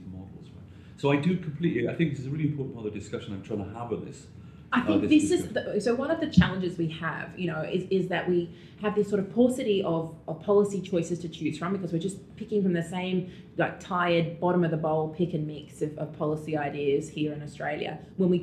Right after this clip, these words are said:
Speaker 2: could be learning from Chicanos por la Causa,
Speaker 1: Yeah,
Speaker 2: whoever
Speaker 1: yeah.
Speaker 2: else around the world. And the,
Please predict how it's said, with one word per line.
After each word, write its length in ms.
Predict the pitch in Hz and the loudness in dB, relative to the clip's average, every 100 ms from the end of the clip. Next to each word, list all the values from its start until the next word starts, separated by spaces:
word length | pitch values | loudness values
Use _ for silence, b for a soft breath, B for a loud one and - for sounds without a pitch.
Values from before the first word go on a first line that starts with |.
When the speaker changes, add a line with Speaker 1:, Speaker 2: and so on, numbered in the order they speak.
| - | 2
Speaker 2:
could 240 | 262 226 | 2 4
be 120 | 214 180 | 2 2
learning 360 | 160 156 151 | 0 -2 -6
from 240 | 156 160 156 | -4 -4 -2
Chicanos 420 | 175 151 147 147 | -4 -4 -8 -6
por 120 | 156 | -4
la 100 | 139 | -4
Causa, 380 | 139 143 147 156 147 147 | -2 -4 -2 -4 -4 0
Speaker 1:
Yeah, 60 | |
Speaker 2:
whoever 300 | 170 165 160 | 4 4 2
Speaker 1:
yeah. 80 | 156 | -2
Speaker 2:
else 180 | 151 - | -2 -4
around 240 | 156 143 | -4 -6
the 80 | 147 | -8
world. 320 | 147 - - - B B B B | -8 -8 -10 -14 B B B B
And 240 | 233 226 226 | 0 6 6
the, 140 | 226 | 4